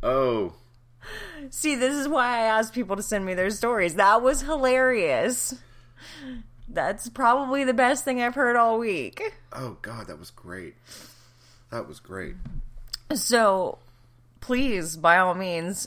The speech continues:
Speaker 2: uh, send your <laughs> stories to Sex with Solette. That's S O L L E T T E at gmail dot com, and we will read them anonymously on the show. Uh, you can also follow us on Facebook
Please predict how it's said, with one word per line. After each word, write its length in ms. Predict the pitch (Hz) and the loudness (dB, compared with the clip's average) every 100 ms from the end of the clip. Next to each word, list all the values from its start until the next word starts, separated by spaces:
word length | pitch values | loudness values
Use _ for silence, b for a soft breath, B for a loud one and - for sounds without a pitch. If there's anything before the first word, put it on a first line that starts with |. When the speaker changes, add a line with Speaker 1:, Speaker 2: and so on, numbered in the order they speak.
| - | 0
Speaker 2:
uh, 280 | 180 165 175 | 2 2 0
send 340 | - 196 202 | -2 0 2
your 100 | 233 | 0
<laughs> 140 | - - | 0 2
stories 480 | 208 196 196 185 - | 6 6 6 2 -4
to 140 | 170 | -6
Sex 380 | - 185 180 - | -2 -2 -2 -6
with 220 | 190 196 | -8 -6
Solette. 680 | - 202 180 160 170 196 - _ - | -4 -2 0 -2 -2 -4 -12 _ -10
That's 280 | 160 151 - - | -8 -8 -10 -8
S 240 | 175 - - | -8 -6 -4
O 180 | 170 165 | -4 -2
L 280 | 160 160 - | -4 -4 -4
L 240 | 156 160 - | -6 -6 -8
E 240 | 156 160 | -12 -12
T 220 | - 175 170 | -12 -12 -12
T 280 | - 170 143 | -10 -10 -8
E 340 | 147 131 165 B B B - | -8 -8 -12 B B B -10
at 220 | 147 139 | -8 -8
gmail 500 | 139 156 156 147 147 | -8 -8 -6 -4 -2
dot 220 | 147 139 | 0 0
com, 360 | - 190 160 156 | -2 -2 -2 -2
and 180 | 156 180 | -4 -4
we 80 | 190 | -2
will 200 | 214 247 | -2 -2
read 220 | 240 220 | -2 -4
them 140 | 233 | -4
anonymously 720 | 233 214 208 233 247 - 254 233 | -2 0 0 0 -2 -2 -4 -2
on 180 | 226 | -2
the 100 | 240 | -2
show. 520 | 247 269 262 190 147 190 b b b b b b _ - _ _ _ _ _ - | -4 -4 -2 -4 -4 -12 b b b b b b _ -20 _ _ _ _ _ 0
Uh, 220 | 180 170 | 2 2
you 140 | 190 190 | 0 -4
can 140 | 208 | -2
also 460 | 180 190 190 180 190 | -2 -2 -4 -4 -4
follow 340 | - 165 170 180 | -4 -4 -2 -4
us 280 | 180 190 - - | -6 -8 -10 -8
on 320 | 170 160 170 _ _ _ _ _ _ - | -8 -8 -14 _ _ _ _ _ _ -8
Facebook 640 | 202 - - - - | -8 -8 -8 -10 -12